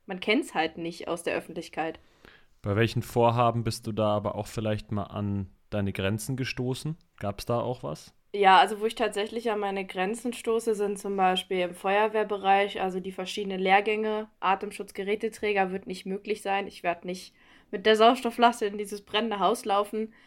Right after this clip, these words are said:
Speaker 1: Da wird natürlich eine Grenze sein, aber ja, du hast immer überall Grenzen, ne? Du hast irgendein Haus, wo du nicht reinkommst im Alltag, weil da nur Treppen sind und kein Aufzug, weil's ein altes Gebäude ist oder so.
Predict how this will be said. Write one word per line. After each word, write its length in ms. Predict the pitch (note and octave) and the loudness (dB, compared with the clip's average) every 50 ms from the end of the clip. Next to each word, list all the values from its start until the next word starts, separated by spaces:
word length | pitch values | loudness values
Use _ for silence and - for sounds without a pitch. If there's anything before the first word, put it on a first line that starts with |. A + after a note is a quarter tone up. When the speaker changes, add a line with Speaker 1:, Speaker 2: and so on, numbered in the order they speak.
| _ - _ _ _ _ - | _ -20 _ _ _ _ 0
Speaker 1:
Da 200 | - F#3 G3 G3 | 2 2 2 2
wird 120 | A3 G#3+ | 0 -2
natürlich 400 | - G#3 G3 - A3+ G#3 G#3 G3+ | -2 -4 -2 2 2 2 2 4
eine 240 | - G3 G3 G3 G3 | 2 2 2 2 -2
Grenze 400 | F#3 F#3+ F#3+ F#3 G#3 G#3 - G#3 | -4 -4 -4 -4 -4 -4 -6 -6
sein, 540 | G3 G3 G3 F#3+ F#3+ F#3+ F#3+ F#3+ G3 G3 F#3+ _ _ _ _ _ _ _ _ - | -2 2 2 4 4 4 2 0 -4 -6 -10 _ _ _ _ _ _ _ _ -6
aber 760 | F3+ F3+ F#3 F#3 F#3+ F#3+ F#3 F#3 F#3 F3+ F3+ F3+ F3+ F#3 - _ _ _ _ _ _ _ _ - | -4 0 0 0 4 6 6 8 8 6 6 4 2 -2 -8 _ _ _ _ _ _ _ _ -20
ja, 240 | - - F#3 G3 G3+ | -14 -10 -6 -6 -4
du 100 | G3+ G3+ | -2 -2
hast 200 | G3 G#3 - - | -2 -4 -2 -4
immer 260 | G#3 A3 A3 G3 F3 | -2 0 0 0 0
überall 380 | F#3 F3+ F#3 F3 D#3+ D#3+ E3 | 0 0 2 2 2 2 2
Grenzen, 500 | E3 - - F3 F3 F3 F3 - F3+ F3+ | 0 -4 -8 -8 -8 -8 -12 -10 -8 -6
ne? 220 | F3+ F3+ F3 F3+ F#3 | -4 -4 -2 -2 -2
Du 140 | F#3 F3+ F3+ | -2 -2 0
hast 300 | F3 F3+ F#3 - - - | 0 0 -2 -4 -8 -4
irgendein 400 | G3 F#3+ F#3 F#3+ - G3+ G3 F#3+ | -4 -4 -4 -4 -6 -4 -2 2
Haus, 360 | F#3+ F#3+ G3+ G#3+ G#3+ - - | 2 2 2 0 -2 -6 -10
wo 40 | G3+ | -8
du 120 | G#3 G3 | -6 -6
nicht 240 | F#3+ G3 F#3+ - - | -6 -6 -6 -2 2
reinkommst 600 | F#3+ F#3 F#3+ G#3+ A3 - A3 A3 A3 G#3+ - - | 2 2 2 2 -2 -4 -4 -4 -4 -4 -4 -4
im 100 | G#3+ G#3 | -2 0
Alltag, 560 | G3+ G3+ G3+ G#3 G#3 - A3+ G#3 G3+ G3+ - | 2 2 2 2 2 2 2 2 2 2 0
weil 100 | F#3+ F#3+ | -2 0
da 120 | F#3 F#3 | 0 0
nur 180 | F#3+ G3 G3 F#3+ | 0 0 -4 -6
Treppen 380 | - - G3 G3+ - A#3+ A3 G#3+ | -4 -6 -6 -6 -4 -6 -6 -4
sind 280 | A3 G#3 G#3 G#3+ G3+ | -4 -4 -4 -4 -6
und 100 | G3+ G3 | -6 -8
kein 220 | G3 G#3 G3+ G#3 - | -6 -6 -6 -6 -4
Aufzug, 480 | - G3 G#3+ A3 - - A3 G#3 - | -4 -4 -4 -4 -6 -6 -6 -6 -4
weil's 220 | - G3 F#3+ - - | -4 -6 -6 -6 -6
ein 60 | G3 | -6
altes 320 | F#3+ G3+ G3 - - - - | -4 -4 -6 -6 -10 -6 -6
Gebäude 420 | G#3+ G3 - F#3+ G3 G#3 G3+ G3+ | -4 -4 -2 0 0 0 0 0
ist 200 | F#3+ G3 G3 - | -2 -4 -6 -6
oder 200 | G3 G3 F#3+ F#3+ | -4 -4 -4 -2
so. 380 | F#3 F#3+ F#3+ F#3+ G3 G3 F#3+ | -2 -2 0 0 0 0 -2